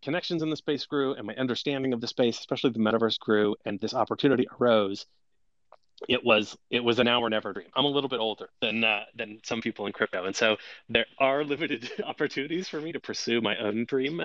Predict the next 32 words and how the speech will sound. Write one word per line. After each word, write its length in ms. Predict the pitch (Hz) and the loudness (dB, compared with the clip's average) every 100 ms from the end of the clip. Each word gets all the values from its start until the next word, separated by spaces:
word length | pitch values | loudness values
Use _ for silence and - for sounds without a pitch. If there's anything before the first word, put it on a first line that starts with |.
| - | -4
um, 320 | - 104 104 104 - - - | -2 0 0 -2 -10 -4 2
and 160 | 107 | 6
really 180 | 110 113 | 6 4
build 220 | 104 110 | 0 -4
something. 280 | 113 120 135 - - | -4 -6 -6 -8 -4
And 180 | 120 110 | -2 2
this 280 | 120 - - | 0 0 -6
just 240 | - 120 - | -4 -4 -2
grabbed 340 | 104 104 - | 0 0 0
me 100 | 117 | -2
by 140 | 110 | 0
the 100 | 101 | 0
throat 260 | - 101 101 | -2 -4 -2
and 100 | 101 | -2
wouldn't 180 | 92 92 | -4 -4
let 140 | 98 | -2
go. 220 | - 95 | 0 0
And 100 | 92 | 0
so 220 | 95 101 - - | 2 0 0 -4
I, 100 | 117 113 | -4 2
I 60 | 123 | 2
had 100 | 131 | 2
a 40 | |
decision. 440 | - - 104 87 | -4 -2 -2 -4
Do, 160 | 82 107 - | -6 -6 0
do 160 | 117 | 2
I 80 | 117 | 4
build 260 | 110 127 123 | 2 -2 -2
something 300 | 123 113 117 | -6 -6 -4
of 140 | 110 | -2
my 220 | 110 107 | 0 2
own 200 | 98 98 | 0 -2